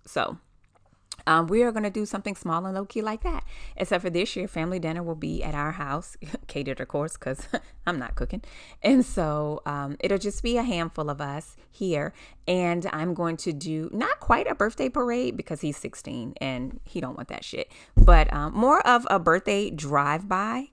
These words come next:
kinda deal. So, um, I gave them, uh, like, a window of time they can drive by. Just text us when they're on their way.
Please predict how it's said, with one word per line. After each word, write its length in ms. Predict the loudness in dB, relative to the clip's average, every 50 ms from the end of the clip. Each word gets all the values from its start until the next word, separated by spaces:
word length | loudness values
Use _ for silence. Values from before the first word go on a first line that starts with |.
| _ -4
kinda 300 | 0 0 0 2 0 -2
deal. 440 | -2 0 0 0 0 0 -2 -4 -6 -10 -18 -20 -20 -20 -18 -14
So, 520 | -4 2 6 6 8 8 6 4 2 0 -4 -12 -20 _ -4
um, 240 | -2 0 0 0 2
I 120 | 2 2 2
gave 500 | 2 2 2 4 4 2 2 -2 -2 2
them, 460 | 4 4 4 4 2 0 -2 -2 -2
uh, 100 | 0 0 0
like, 160 | 2 4 6
a 100 | 6 6
window 320 | 6 4 2 2 2 2
of 180 | 2 0 -2 -2
time 380 | -6 -6 -4 -4 -4 -4 -4
they 100 | -4 -4
can 180 | -4 -4 -6 -8
drive 360 | -6 -4 -4 -4 -4 -6 -6
by. 220 | -6 -6 -6 -6 -6
Just 260 | -8 -10 -12 -8 -8
text 240 | -8 -6 -6 -6 -6
us 100 | -6 -6
when 140 | -6 -4
they're 120 | -4 -4 -6
on 160 | -6 -6 -8
their 160 | -8 -8 -8
way. 320 | -8 -8 -8 -6 -8 -8